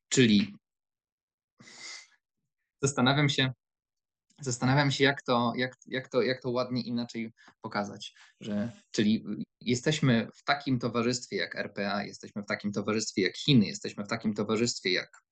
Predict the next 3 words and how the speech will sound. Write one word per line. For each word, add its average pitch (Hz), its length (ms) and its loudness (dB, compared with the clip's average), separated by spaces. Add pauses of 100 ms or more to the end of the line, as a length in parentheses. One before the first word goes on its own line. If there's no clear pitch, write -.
(140)
Malezja, 104 640 0 (680)
natomiast 123 680 0 (100)
jesteśmy 147 600 2